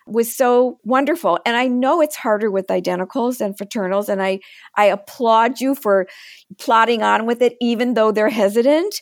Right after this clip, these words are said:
because I know it's so easy to say, "Oh, okay, you want to be together. Oh, maybe it's gonna be traumatic if you're separated." I mean, their parents make so many excuses when they hear that their twins want to be together because they're really not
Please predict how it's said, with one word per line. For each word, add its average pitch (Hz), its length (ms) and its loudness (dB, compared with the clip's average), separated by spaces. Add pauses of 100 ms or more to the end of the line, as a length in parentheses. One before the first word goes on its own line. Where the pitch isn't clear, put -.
because 240 260 -2
I 226 100 -2
know 220 180 0
it's 233 180 -4
so 226 260 -2
easy 262 760 -2
to 226 100 -8
say, 220 480 2
"Oh, 214 220 4
okay, 226 400 0
you 220 160 -4
want 208 180 -2
to 208 80 -4
be 202 140 -4
together. 208 520 0
Oh, 202 220 4
maybe 202 360 -4
it's 202 120 -6
gonna 214 200 -6
be 214 120 -6
traumatic 202 640 0
if 202 140 -4
you're 190 100 -2
separated." 202 720 -2
I 208 60 -2
mean, 214 140 -4
their 208 120 -2 (380)
parents 294 360 0
make 233 200 -4
so 233 200 0
many 226 360 -2 (360)
excuses 240 960 2
when 233 540 0 (320)
they 233 300 4
hear 247 260 0
that 226 160 -4
their 226 160 -2
twins 233 400 -4
want 220 220 -4
to 220 40 -6
be 226 140 -6
together 285 460 0
because 262 260 -2
they're 240 140 -2
really 240 340 2
not 220 240 -2